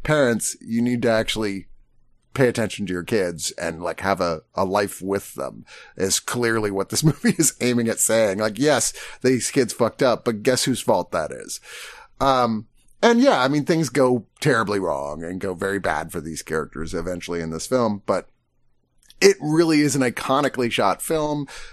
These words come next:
For all three of these actors, it's arguably their finest performance and,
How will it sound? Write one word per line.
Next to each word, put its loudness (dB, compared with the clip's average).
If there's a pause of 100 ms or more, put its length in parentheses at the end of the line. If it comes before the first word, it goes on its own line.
(120)
For 4 (380)
all 6
three 0
of 0
these 0
actors, 2
it's -6 (120)
arguably 2
their 0
finest 0
performance -2
and, -8